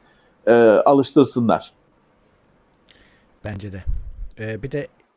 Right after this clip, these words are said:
Speaker 2: e, yanında taşıyamıyorsun abi kitabı. Yani, e, illa evinde
Speaker 1: Tabii ki.
Speaker 2: okuyacaksın.
Speaker 1: E, şey
Speaker 2: Taşımaya
Speaker 1: yapabiliyorsun
Speaker 2: kalksan
Speaker 1: da.
Speaker 2: bozuluyor.
Speaker 1: Elektronikte ben neyi, neyi seviyorum? Şimdi böyle işte diyorum ya, e, kavga ediyorsun, bilmem ne şey yapıyorsun, icabında şey.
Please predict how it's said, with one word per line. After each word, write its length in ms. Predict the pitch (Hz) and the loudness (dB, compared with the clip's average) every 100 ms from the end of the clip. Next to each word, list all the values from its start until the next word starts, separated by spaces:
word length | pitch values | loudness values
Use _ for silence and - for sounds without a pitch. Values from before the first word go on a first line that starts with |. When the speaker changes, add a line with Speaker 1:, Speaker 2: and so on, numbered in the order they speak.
| - | -16
Speaker 2:
e, 120 | 127 127 | -10 -8
yanında 560 | 123 120 117 123 127 139 | -6 -4 -4 -4 -6 -6
taşıyamıyorsun 720 | 131 - 143 135 117 - 113 | -8 -4 -2 -2 -2 -8 -8
abi 180 | 104 | -8
kitabı. 300 | 101 - 104 | -10 -10 -8
Yani, 360 | 107 110 113 110 - | -6 -8 -10 -14 -12
e, 280 | 113 113 | -10 -10
illa 460 | 107 - 147 131 123 | -12 -10 -6 -2 -2
evinde 440 | 123 113 110 120 | -4 -10 -8 -2
Speaker 1:
Tabii 80 | 123 | 0
ki. 40 | 403 | 6
Speaker 2:
okuyacaksın. 440 | 415 101 117 131 _ _ _ | 6 6 -6 -6 _ _ _
Speaker 1:
E, 80 | - | -4
şey 160 | - | 0
Speaker 2:
Taşımaya 340 | - 403 370 285 | 2 4 6 6
Speaker 1:
yapabiliyorsun 320 | 208 175 - | 8 6 4
Speaker 2:
kalksan 200 | 151 226 | 0 4
Speaker 1:
da. 60 | |
Speaker 2:
bozuluyor. 400 | 269 120 127 120 127 _ _ _ _ _ _ _ _ - | 4 4 -2 -2 -4 _ _ _ _ _ _ _ _ 2
Speaker 1:
Elektronikte 840 | 160 208 208 247 254 254 - 277 | 4 4 4 4 4 0 4 4
ben 260 | 254 269 269 | 6 4 4
neyi, 220 | 262 294 277 | 4 4 4
neyi 240 | 220 214 302 | 6 6 6
seviyorum? 580 | - 214 156 139 214 277 | 6 6 8 8 4 0
Şimdi 320 | - 190 196 | 0 4 6
böyle 300 | 190 202 202 | 6 6 8
işte 300 | 185 185 196 | 6 6 4
diyorum 320 | 185 202 262 247 | 8 6 6 6
ya, 160 | 175 | 6
e, 500 | 147 - 123 117 101 - | 4 -2 -2 0 0 0
kavga 360 | 165 165 165 | 2 4 6
ediyorsun, 500 | 170 160 151 147 143 | 6 6 4 4 -4
bilmem 380 | 147 147 151 139 | -2 0 2 2
ne 100 | 135 | 0
şey 160 | 127 156 | 4 4
yapıyorsun, 480 | 127 131 117 120 113 | 6 4 2 0 -2
icabında 600 | 120 131 123 120 120 117 | 2 2 4 2 2 4
şey. 220 | 131 | 4